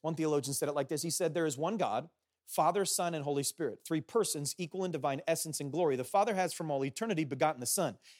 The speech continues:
meaning that the Father has known himself from all eternity with such fullness that the self he knows is fully God."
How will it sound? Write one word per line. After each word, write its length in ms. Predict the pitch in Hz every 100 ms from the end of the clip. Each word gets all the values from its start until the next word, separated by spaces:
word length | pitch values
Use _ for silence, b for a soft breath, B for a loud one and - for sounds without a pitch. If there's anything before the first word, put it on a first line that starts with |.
| B -
meaning 640 | 147 190 320 262 160 165
that 120 | 160
the 80 | 156
Father 380 | - 233 233 196
has 120 | 170
known 180 | 170 175
himself 440 | 151 - 240 226
from 160 | - 165
all 100 | 156
eternity 360 | 143 233 220 185
with 140 | 147
such 200 | 156 131
fullness 300 | 233 233 165
that 160 | 151 120
the 80 |
self 260 | - 190 156
he 80 | 147
knows 300 | 185 202 143
is 100 | 127
fully 220 | 143 127
God." 260 | 165 123